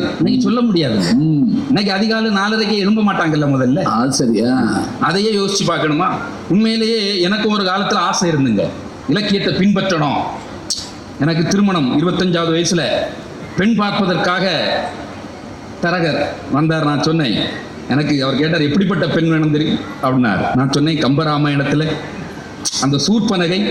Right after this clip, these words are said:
Speaker 1: ராவணங்கிட்ட சீதையினுடைய அழகை பற்றி சொல்லுவாள் பத்தியா, எவ்வளவு அழகா சொல்லுவார். தோளை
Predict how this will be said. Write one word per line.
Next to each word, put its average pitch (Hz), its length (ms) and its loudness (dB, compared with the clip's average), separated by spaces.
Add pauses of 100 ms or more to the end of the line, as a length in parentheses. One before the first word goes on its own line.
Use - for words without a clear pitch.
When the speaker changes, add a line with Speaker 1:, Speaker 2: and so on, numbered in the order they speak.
(300)
Speaker 1:
ராவணங்கிட்ட 170 800 2
சீதையினுடைய 190 480 2
அழகை 185 300 2
பற்றி 160 240 2
சொல்லுவாள் 165 440 2
பத்தியா, 160 220 2 (420)
எவ்வளவு 170 280 2
அழகா 160 320 0
சொல்லுவார். 131 500 0 (480)
தோளை 190 360 2